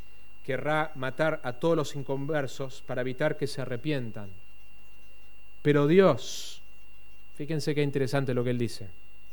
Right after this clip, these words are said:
"en su misericordia atormentará a las personas cinco meses, la duración normal de la vida de las langostas,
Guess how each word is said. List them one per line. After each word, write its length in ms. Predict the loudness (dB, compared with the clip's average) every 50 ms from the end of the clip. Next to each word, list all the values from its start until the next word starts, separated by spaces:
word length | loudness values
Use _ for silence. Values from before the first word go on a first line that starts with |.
| -6 -6 -6 -6 -6 -6 -6 -6 -6 -6 -6 -6 -6 -6 -6 -4 -2
"en 140 | 0 0 0
su 180 | 0 0 0 2
misericordia 880 | 2 2 2 2 2 2 2 6 6 6 6 6 4 2 0 0 -2 -4 -4 -4 -6 -6 -6 -6 -6 -6 -6 -6 -6 -6 -6 -6 -6 -6 -6 -6 -6 -6 -6 -6 -6 -4 -4
atormentará 720 | -2 -2 0 2 2 2 2 2 2 2 2 2 4 4 6
a 40 | 6
las 120 | 4 4
personas 560 | 2 2 0 0 0 0 -2 -2 -2 -2 -2 -2
cinco 300 | -2 0 0 0 2 0
meses, 720 | 0 0 -2 -2 -4 -4 -4 -4 -4 -4 -4 -4 -4 -4 -4 -4 -4 -4 -4 -6 -6 -6 -6 -6 -6 -6 -6 -6 -4 -4 -4 -4 -4 -2
la 80 | 0
duración 460 | 2 2 2 2 2 2 2 2 4
normal 340 | 4 4 4 4 4 4 4
de 60 | 4
la 120 | 4 4 4
vida 200 | 6 6 6 6
de 60 | 6
las 120 | 4 2
langostas, 800 | 2 0 0 0 0 0 -2 -4 -4 -4 -4 -4 -4 -4 -4 -4